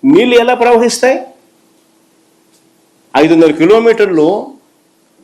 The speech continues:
దాటి టేల్ ఎండ్‌లో ఉన్న ప్రాంతానికి నీళ్లు పోవాలనంటే, ఈ స్టెబిలైజింగ్ రిజర్వాయర్లు ఏదైనా లేకపోతే నీళ్ళు ఎట్లా ప్రయాణం చేస్తాయి? ప్రజల గొంతు ఎలా,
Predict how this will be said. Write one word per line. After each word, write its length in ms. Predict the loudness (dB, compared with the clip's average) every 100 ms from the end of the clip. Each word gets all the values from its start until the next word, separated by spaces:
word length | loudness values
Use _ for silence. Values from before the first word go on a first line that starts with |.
| _ _ _
దాటి 400 | -6 0 2 0
టేల్ 300 | -2 0 2
ఎండ్‌లో 340 | 0 -2 -4 -2
ఉన్న 200 | 0 -2
ప్రాంతానికి 600 | 0 -2 0 -2 -2 0
నీళ్లు 240 | 2 2
పోవాలనంటే, 960 | 2 2 2 0 -2 -4 -2 -4 -4 -10 _ _
ఈ 60 | -6
స్టెబిలైజింగ్ 640 | 0 0 2 0 0 -2
రిజర్వాయర్లు 520 | 0 2 0 0 0 0
ఏదైనా 200 | 0 0
లేకపోతే 640 | -2 -4 -4 -4 -2 0
నీళ్ళు 240 | 0 0
ఎట్లా 160 | -2 -2
ప్రయాణం 460 | 0 0 0 0
చేస్తాయి? 320 | -2 -2 -6 -6 -12 _ _ _ _ _ _ _ _ _ _ _ _ _ _ _ _ _ _ _ _ _ _ _ _ _ _ _ _ _ _ _ 0
ప్రజల 320 | 2 4 2 2 0
గొంతు 320 | 0 2 2 4
ఎలా, 340 | 2 2 2